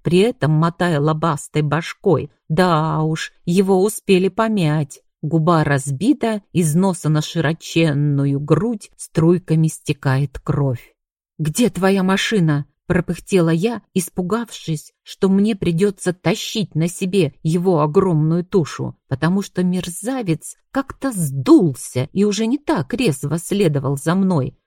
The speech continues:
Боевая медсестра из меня бы вышла.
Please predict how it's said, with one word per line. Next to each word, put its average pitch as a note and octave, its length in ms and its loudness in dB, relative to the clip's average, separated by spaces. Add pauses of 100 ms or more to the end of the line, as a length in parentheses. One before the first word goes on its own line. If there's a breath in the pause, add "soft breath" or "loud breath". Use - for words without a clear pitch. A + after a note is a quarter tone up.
(100)
Боевая G3 680 -4
медсестра G3 840 -4
из F#3+ 220 -4
меня F3+ 420 -2
бы D#3+ 160 0
вышла. E3 760 -4